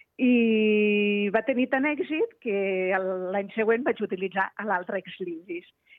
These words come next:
I a partir d'aquí, doncs, ja ha sigut una tradició. Els dos primers van ser en blanc i negre, les cobertes, i després ja vam començar amb color.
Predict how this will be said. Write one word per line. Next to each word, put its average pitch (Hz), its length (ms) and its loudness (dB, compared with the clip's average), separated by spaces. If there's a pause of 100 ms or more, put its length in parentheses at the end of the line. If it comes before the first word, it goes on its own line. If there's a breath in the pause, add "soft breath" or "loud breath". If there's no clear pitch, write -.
(140 soft breath)
I 220 80 2
a 220 80 2
partir 214 320 -2
d'aquí, 240 320 -2
doncs, 247 220 -4
ja 202 80 -2
ha - 60 -18
sigut 190 280 -6
una 208 220 -4
tradició. 170 500 -6 (140)
Els - 180 -10
dos 196 220 0
primers 208 320 0
van 190 180 -2
ser 196 140 0
en 185 100 -4
blanc 190 220 -2
i 208 80 0
negre, 247 260 0 (160)
les 220 240 -6
cobertes, 220 540 -2 (260 loud breath)
i 214 160 -2
després 185 480 0
ja 190 140 2
vam 202 180 -2
començar 185 480 -2 (540)
amb 226 180 -2
color. 180 320 -2